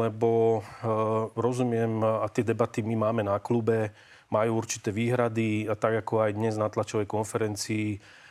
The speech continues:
a to povedal, neviem teraz, či Mišo, e, Šipoš, e, predseda poslaneckého klubu, alebo Igor Matovič, že, e, v rámci Olano práve o to ide, že ne-, poslanci si môžu hlasovať podľa svojho vedomia a svedomia, tak ako aj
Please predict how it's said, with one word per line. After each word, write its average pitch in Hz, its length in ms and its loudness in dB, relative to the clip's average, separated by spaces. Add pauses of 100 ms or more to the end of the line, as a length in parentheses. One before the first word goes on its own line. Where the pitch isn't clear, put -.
a 98 160 0
to 104 160 -4
povedal, 104 400 2
neviem 104 240 -2
teraz, 104 240 0
či - 80 -8
Mišo, 104 560 0
e, 107 240 -2
Šipoš, 107 560 -4
e, 104 240 -2
predseda - 320 -2
poslaneckého 107 560 -4
klubu, 107 400 -2
alebo 101 480 0 (400)
Igor 110 240 0
Matovič, 107 720 -2
že, 110 240 -2 (240)
e, - 80 -4
v 107 320 0
rámci 117 320 -2
Olano 110 560 0 (160)
práve 107 320 2
o 110 160 -4
to 110 160 -2
ide, 107 240 -2
že 104 240 -4
ne-, 107 240 -6
poslanci 113 480 -2
si 110 160 -6
môžu 110 320 0
hlasovať 104 560 0 (400)
podľa 107 240 0
svojho 110 320 0
vedomia 110 320 0
a 101 80 -2
svedomia, 117 320 2
tak 113 320 0
ako 113 160 2
aj 110 40 0